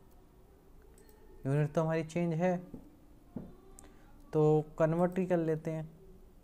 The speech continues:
टूल्स में जाएंगे, यूनिट कन्वर्टर, हमें चाहिए मोमेंट। मोमेंट हमारी इनपुट जो आ रहा है वो आ रहा है इंच किप्स में, और हमें चाहिए फीट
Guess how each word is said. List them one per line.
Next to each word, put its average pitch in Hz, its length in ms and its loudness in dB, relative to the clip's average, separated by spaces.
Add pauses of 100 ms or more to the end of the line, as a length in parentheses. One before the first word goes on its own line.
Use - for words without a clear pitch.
(720)
टूल्स 180 320 6
में 185 120 4
जाएंगे, 170 400 4
यूनिट 160 360 2
कन्वर्टर, 143 680 2 (680)
हमें 175 340 4
चाहिए 151 380 2
मोमेंट। 143 680 -2 (720)
मोमेंट 156 480 4
हमारी 151 460 2 (120)
इनपुट 147 440 0
जो 139 180 0
आ 135 140 4
रहा 139 160 2
है 143 80 2
वो 139 120 2
आ 135 160 4
रहा 131 160 2
है 143 300 -2 (1300)
इंच 185 360 2 (1000)
किप्स 175 320 0
में, 185 280 0 (600)
और 131 120 2
हमें 143 280 2
चाहिए 143 460 -2
फीट 180 520 2